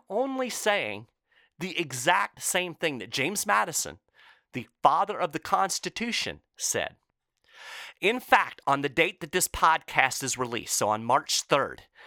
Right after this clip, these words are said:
it will mark the two hundredth anniversary of a James Madison veto of a public works bill, quote, "for constructing roads and canals and improving the navigation of watercourses in order to facilitate,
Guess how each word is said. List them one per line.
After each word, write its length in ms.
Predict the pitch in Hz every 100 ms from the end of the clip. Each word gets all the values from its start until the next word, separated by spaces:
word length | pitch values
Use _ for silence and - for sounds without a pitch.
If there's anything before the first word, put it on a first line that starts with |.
| - - - -
it 80 | 165
will 140 | 202
mark 360 | 165 170 160 -
the 80 |
two 260 | - - 220
hundredth 460 | 196 208 180 170 -
anniversary 880 | 139 147 156 131 135 - - 120 98 -
of 200 | 113 110 -
a 120 | 117
James 400 | 107 127 160 143
Madison 480 | 135 139 131 123 113
veto 640 | 95 139 - 98 76 67 _ _ - - -
of 140 | 127 123
a 80 |
public 360 | 117 - 185 - _
works 380 | 127 147 - -
bill, 440 | 101 104 73 - _ _ - - _ _ _
quote, 320 | - 196 190 -
"for 180 | 143
constructing 720 | 127 123 - - 165 - 135 120
roads 480 | 127 147 165 160 -
and 140 | 123 123
canals 600 | 131 117 120 131 143 -
and 160 | 117
improving 480 | 104 98 165 175 185
the 80 | 151
navigation 760 | 120 127 160 139 127 131 - 127
of 140 | 104
watercourses 800 | 101 147 127 - 92 82 85 - - - -
in 140 | 110 -
order 240 | 190 240
to 120 | -
facilitate, 760 | - 107 - 196 220 208 190 -